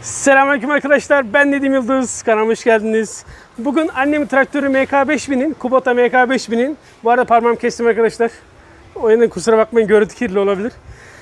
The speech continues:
Önüne tampon yaptıracağız arkadaşlar. Böyle hem böyle ağır bassın, ağırlık olsun diye hem de önden gelen darbelere karşı korusun diye şuraya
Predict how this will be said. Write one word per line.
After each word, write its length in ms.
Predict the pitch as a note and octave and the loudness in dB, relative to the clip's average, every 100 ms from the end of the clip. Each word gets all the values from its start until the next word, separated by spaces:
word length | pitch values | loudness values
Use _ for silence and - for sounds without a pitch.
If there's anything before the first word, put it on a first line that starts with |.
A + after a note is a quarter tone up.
| - - - - | -20 -20 -20 -6
Önüne 340 | D4 E4 F4+ F#4 | 2 4 4 2
tampon 420 | - D#4+ D4+ E4 | -2 -2 -2 -2
yaptıracağız 380 | E4 - A3 G#3 | -2 -2 -4 -2
arkadaşlar. 500 | G#3+ A3+ - A#3+ - - - - - - - - - - - - - | 0 -2 -4 -6 -6 -12 -16 -18 -20 -20 -20 -20 -20 -20 -20 -20 -14
Böyle 420 | G#3+ B3 C4 C4+ D4 - - | 2 4 4 2 -2 -14 -12
hem 180 | C#4+ D#4 | -4 0
böyle 160 | D4 D4 | 2 2
ağır 340 | A#3+ B3+ D4+ | 2 2 2
bassın, 460 | C#4+ C4 - A#3+ D4 G3+ | 0 0 -6 -8 -6 -4
ağırlık 340 | G#3+ C4+ B3+ | -2 -2 -2
olsun 340 | C4 - A3 | -4 -4 -6
diye 120 | G3 A#3 | -4 -2
hem 200 | B3 A#3 | -2 0
de 60 | |
önden 300 | A#3+ A#3 A#3 | 0 2 0
gelen 240 | A3+ A#3 A3 | 2 2 2
darbelere 440 | A3 A3 A#3 A#3+ | 2 2 0 -2
karşı 440 | A#3 A3 - C4 C#4 - - | 0 -2 -2 -8 -10 -14 -8
korusun 460 | - B3 A#3 C#4 B3 | 0 0 0 -4 0
diye 240 | A3+ D4+ - - - - - | 4 2 0 -16 -18 -16 -6
şuraya 420 | - C4+ A#3+ | 0 4 4